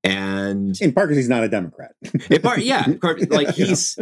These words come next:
Speaker 1: he's oriented to not hear those signals. Like, he doesn't, you know,
Speaker 2: Right.
Speaker 1: if you tell him it's not the time to run, he's like, "Oh, good, I'm gonna do it." Um, and, you know, he wanted to push back on that. And it really kind of showed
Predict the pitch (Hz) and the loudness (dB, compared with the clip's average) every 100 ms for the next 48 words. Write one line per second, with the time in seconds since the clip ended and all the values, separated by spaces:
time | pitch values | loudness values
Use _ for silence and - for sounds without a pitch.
0 | - - 240 208 190 196 175 165 160 - | -8 0 2 4 4 2 2 0 -2 0
1 | 147 131 127 120 131 104 95 - 95 80 | 0 2 0 2 2 2 2 2 0 -2
2 | 62 90 87 127 131 107 104 104 76 92 | -4 -2 0 0 0 0 -2 0 0 0
3 | 104 135 156 151 131 - 127 117 104 117 | 0 -2 0 0 -2 -2 -4 -4 -2 -2
4 | 101 110 98 90 90 123 127 113 92 98 | 2 0 0 0 2 2 2 0 0 -2
5 | 90 107 80 - _ - - 98 95 92 | 0 0 -2 -6 _ -12 -2 0 2 2
6 | 92 92 92 - 98 95 92 92 92 90 | 2 0 -2 -4 -2 0 0 2 2 2
7 | 87 - 107 101 90 98 131 143 139 - | 0 -6 -4 2 2 4 4 4 2 0
8 | 101 - 101 139 180 85 73 73 76 - | -2 0 -2 0 -4 -8 -10 -10 -12 -12
9 | - 104 117 123 - 123 190 247 208 180 | -4 -2 0 0 0 4 4 2 0 -2
10 | - - - 135 131 131 127 107 | 0 -2 0 2 4 4 4 0